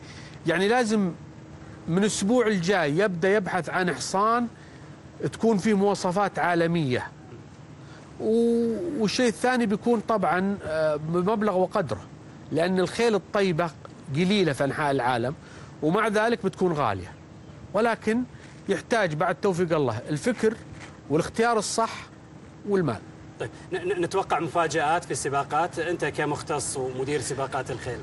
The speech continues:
Speaker 1: أنا ما أتوقع فيه مفاجأة، لأن الشوط نخبوي، هذه نخبة الصفوة. يعني أنت جايك أربعتاشر حصان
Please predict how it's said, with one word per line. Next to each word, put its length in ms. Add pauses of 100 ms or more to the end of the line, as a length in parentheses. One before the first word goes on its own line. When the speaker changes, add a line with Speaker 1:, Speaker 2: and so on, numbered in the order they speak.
(100)
Speaker 1:
أنا 160
ما 120
أتوقع 500
فيه 220
مفاجأة، 520
لأن 340 (300)
الشوط 480
نخبوي، 520 (400)
هذه 360 (520)
نخبة 400
الصفوة. 440 (720)
يعني 260
أنت 180
جايك 340 (180)
أربعتاشر 800 (540)
حصان 640